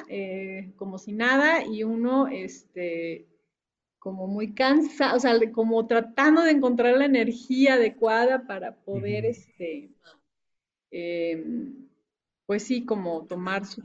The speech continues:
Speaker 1: su taller satisfactoriamente, pero como que en el momento no te das cuenta de todo lo que estás recibiendo. Es como,
Speaker 2: Ujú.
Speaker 1: como estar con un disco duro, ¿sabes? <laughs> Que se va alimentando y hasta después,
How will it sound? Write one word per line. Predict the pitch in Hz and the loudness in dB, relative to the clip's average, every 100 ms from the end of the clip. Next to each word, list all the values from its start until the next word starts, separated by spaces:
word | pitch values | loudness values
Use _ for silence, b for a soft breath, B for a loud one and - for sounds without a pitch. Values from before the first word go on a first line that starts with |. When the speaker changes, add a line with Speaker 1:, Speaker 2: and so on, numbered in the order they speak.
| - | -20
Speaker 1:
su | - | -14
taller | - 175 185 180 | -8 -2 -2 -2
satisfactoriamente, | 185 - 175 175 - 185 196 240 240 | -6 -16 -14 -14 -8 -6 0 0 0
pero | - 185 180 B B B B B | -2 -2 -2 B B B B B
como | - 233 240 | -2 0 4
que | 240 | 6
en | 240 | 6
el | 247 | 6
momento | 247 277 277 349 | 4 4 4 4
no | 330 294 294 | 6 4 4
te | 302 | 4
das | 277 277 - | 2 0 -4
cuenta | - 262 254 247 247 247 247 | -2 2 2 0 0 0 4
de | 240 | 4
todo | 233 226 226 | 4 6 6
lo | 240 | 6
que | 233 | 0
estás | 214 214 202 | -4 -2 -2
recibiendo. | 214 214 190 180 175 | -4 -8 -10 -10 -8
Es | 202 | -6
como, | - 262 254 240 - - | -2 0 0 -2 -6 -10
Speaker 2:
Ujú. | 120 113 110 | -10 -8 -10
Speaker 1:
como | 214 208 202 202 196 202 | -8 -8 -6 -4 -2 -2
estar | 208 - 226 | -4 -4 -2
con | 285 269 | 2 4
un | 269 | 6
disco | 277 285 - 302 | 6 2 0 0
duro, | 240 220 | 0 0
¿sabes? | 240 214 226 311 - - | 0 -2 -2 -4 -6 -2
<laughs> | 277 269 330 320 - - B B B - | 0 2 0 0 -6 -18 B B B -4
Que | 247 | 0
se | 254 | 4
va | 240 240 | 6 6
alimentando | 302 330 269 240 226 233 247 | 6 6 4 2 2 4 4
y | 262 233 | 4 2
hasta | 233 247 | 2 2
después, | 240 254 - 311 392 | 2 0 0 2 2